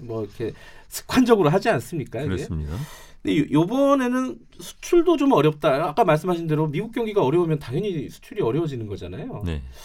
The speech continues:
Speaker 1: 뭐 다른 나라들도 마찬가지고요.
Speaker 2: 근데, 네, 그렇기는 한데, 어,
Speaker 1: 네.
Speaker 2: 수출은 조금 독-, 음,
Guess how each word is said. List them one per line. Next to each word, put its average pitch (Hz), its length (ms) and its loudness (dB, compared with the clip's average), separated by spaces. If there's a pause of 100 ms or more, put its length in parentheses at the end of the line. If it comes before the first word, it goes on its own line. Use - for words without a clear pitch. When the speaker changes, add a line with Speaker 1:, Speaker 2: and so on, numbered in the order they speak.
(280)
Speaker 1:
뭐 190 140 -6
다른 175 320 -2
나라들도 165 420 0
마찬가지고요. 107 800 -8 (560)
Speaker 2:
근데, 117 320 -2 (140)
네, 98 280 -2
그렇기는 139 440 -4
한데, 117 480 -4
어, 98 360 -4
Speaker 1:
네. 92 40 -10 (360)
Speaker 2:
수출은 151 600 -2
조금 131 280 -4
독-, - 140 -20 (220)
음, 90 580 -2